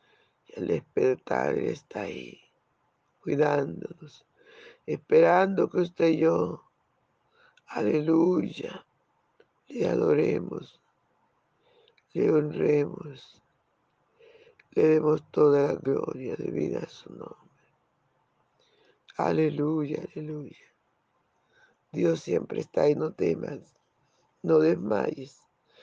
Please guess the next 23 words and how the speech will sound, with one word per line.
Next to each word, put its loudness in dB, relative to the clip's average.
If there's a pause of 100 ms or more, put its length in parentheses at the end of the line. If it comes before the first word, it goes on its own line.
(380)
La 0
persona 2
más 2
cerca 0 (380)
que -2
usted 0
y 4
yo 4
tenemos 0
es -6
el -4
Señor. -16 (920)
Aún 6
en 0
la 4
clínica, 0
en -4
cuidados 6
intensivos, 0
es -2
la 4
única 2
persona -4